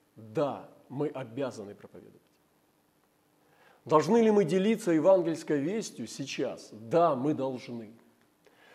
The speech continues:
Потому что Господь Иисус Христос повелел нам проповедовать.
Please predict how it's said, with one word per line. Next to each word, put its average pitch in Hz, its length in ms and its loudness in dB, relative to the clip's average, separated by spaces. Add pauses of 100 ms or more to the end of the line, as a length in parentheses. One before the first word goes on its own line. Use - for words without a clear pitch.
(100)
Потому 170 260 4
что 175 180 4
Господь 196 580 4
Иисус 180 240 -4
Христос 185 440 -2
повелел 175 560 2
нам 170 160 0
проповедовать. 139 640 -6